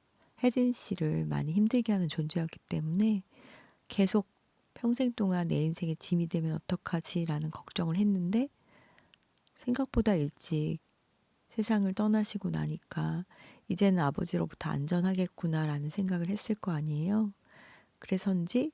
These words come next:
괜찮은 것 같았는데 어느 날부턴가 누워서 일어나지 못하게 됩니다. 음,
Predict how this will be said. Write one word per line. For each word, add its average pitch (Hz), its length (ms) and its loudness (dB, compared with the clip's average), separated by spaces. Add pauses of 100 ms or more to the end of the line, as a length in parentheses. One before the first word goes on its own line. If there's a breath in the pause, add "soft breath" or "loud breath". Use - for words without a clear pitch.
괜찮은 233 440 4
것 208 100 2
같았는데 165 720 -2 (880)
어느 175 200 4
날부턴가 180 840 0 (220)
누워서 165 520 0
일어나지 175 500 0
못하게 180 440 -2
됩니다. - 580 -16 (2750 loud breath)
음, 180 680 -2